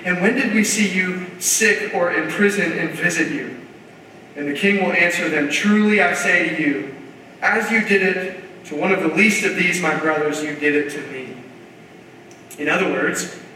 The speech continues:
Jesus is present when we are with and for the poor. We find Jesus present there. And so at New City,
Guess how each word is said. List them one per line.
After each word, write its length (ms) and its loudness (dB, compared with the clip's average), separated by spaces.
Jesus 420 0
is 120 0
present 520 -2
when 160 -4
we 120 4
are 200 -2
with 420 -2
and 160 -2
for 600 -4
the 100 -10
poor. 340 -2
We 100 -2
find 400 2
Jesus 340 -4
present 360 0
there. 180 -2
And 100 -4
so 180 2
at 300 2
New 80 2
City, 680 2